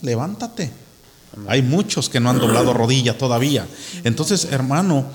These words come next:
Speaker 1: ah, de la misma manera, amén, hermano, en muchas ocasiones, amén, sucede en, en, en este país,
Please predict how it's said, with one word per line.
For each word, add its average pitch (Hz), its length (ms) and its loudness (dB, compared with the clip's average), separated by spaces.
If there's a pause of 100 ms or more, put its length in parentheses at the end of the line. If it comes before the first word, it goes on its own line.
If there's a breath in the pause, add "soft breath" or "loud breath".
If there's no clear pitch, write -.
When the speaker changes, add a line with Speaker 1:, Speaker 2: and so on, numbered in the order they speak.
(320 loud breath)
Speaker 1:
ah, 117 380 0
de 131 140 0
la 131 100 4
misma 180 360 2
manera, 160 360 0
amén, 160 220 0
hermano, 143 540 0 (1300 loud breath)
en 135 120 0
muchas 175 280 0
ocasiones, 160 640 -2
amén, 139 300 -2 (680 loud breath)
sucede 127 960 -2 (140)
en, 107 260 -4 (400)
en, 110 400 -4 (220)
en 120 120 0
este 135 300 0
país, 123 680 0